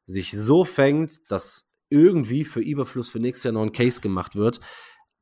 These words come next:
Ich, ich kann's mir zwar nicht vorstellen, aber wir sehen halt, dass da, ne, und Eberflus war nie für viele, für viele Sacks. Es war immer viele, viele, äh, Turnovers,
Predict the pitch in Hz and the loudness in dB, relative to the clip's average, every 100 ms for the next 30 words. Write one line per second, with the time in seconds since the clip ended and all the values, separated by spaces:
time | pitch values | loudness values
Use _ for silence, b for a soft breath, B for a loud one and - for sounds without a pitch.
0 | _ _ _ _ _ - 123 117 - 160 | _ _ _ _ _ -4 -4 -2 2 2
1 | 180 156 151 151 - 147 151 170 165 113 | 2 0 0 0 0 -2 0 0 0 0
2 | 127 123 117 110 135 143 135 135 135 117 | 2 2 0 0 0 2 2 0 0 -4
3 | - - 113 117 117 110 - _ 113 120 | -4 0 4 6 6 2 -4 _ -2 0
4 | 175 127 123 143 156 151 139 120 117 190 | 0 -2 -4 0 0 0 -2 -2 2 0
5 | - 113 - 147 127 - 120 127 113 - | -2 -10 -6 -4 -4 -6 -6 -6 -4 -2
6 | 120 - - B B B 117 - 120 151 | -4 -4 -12 B B B -8 0 2 2
7 | 160 - 151 127 127 123 123 117 110 113 | 0 0 -2 0 0 0 -4 -6 -4 -4
8 | 110 107 _ - 107 107 151 170 156 165 | -6 -8 _ -8 -8 -2 0 2 0 0
9 | 165 170 - | 0 0 -4